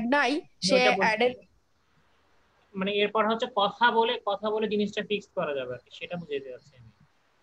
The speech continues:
Speaker 1: কথা বলতে যাবেন কি করতে? আপনি আলাদা package আকারে দিয়ে দেন না।
Speaker 2: কতবার
Speaker 1: এখানে তো
Speaker 2: কাজ
Speaker 1: প্রোডাক্ট অ্যাড করতে পারবেন, product add করে দেন।
Speaker 2: আচ্ছা, create and optimize-এর জন্য কে-, কেমন?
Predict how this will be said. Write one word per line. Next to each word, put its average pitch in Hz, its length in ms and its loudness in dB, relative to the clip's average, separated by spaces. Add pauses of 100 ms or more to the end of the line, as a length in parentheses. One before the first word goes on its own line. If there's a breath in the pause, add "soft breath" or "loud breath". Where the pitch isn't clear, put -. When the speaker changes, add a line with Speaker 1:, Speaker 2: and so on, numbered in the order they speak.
(200)
Speaker 1:
কথা 269 320 2
বলতে 285 340 0
যাবেন 233 320 2
কি 247 120 -8
করতে? 202 300 -4
আপনি 214 200 -2
আলাদা 226 280 2
package 240 320 0
আকারে 269 220 2
দিয়ে 262 200 2
দেন 240 160 4
না। 175 220 -6 (1080)
Speaker 2:
কতবার 185 400 -8
Speaker 1:
এখানে 233 140 -2
তো 247 100 -8
Speaker 2:
কাজ 226 60 -12
Speaker 1:
প্রোডাক্ট 277 300 2
অ্যাড 254 200 4
করতে 277 240 0
পারবেন, 185 320 0 (420)
product 262 280 2
add 254 220 2
করে 277 160 4
দেন। 220 280 2 (640)
Speaker 2:
আচ্ছা, 185 200 -8
create 208 440 2
and 214 80 2
optimize-এর 202 520 0
জন্য 208 240 -2
কে-, 170 320 -8
কেমন? 151 240 -12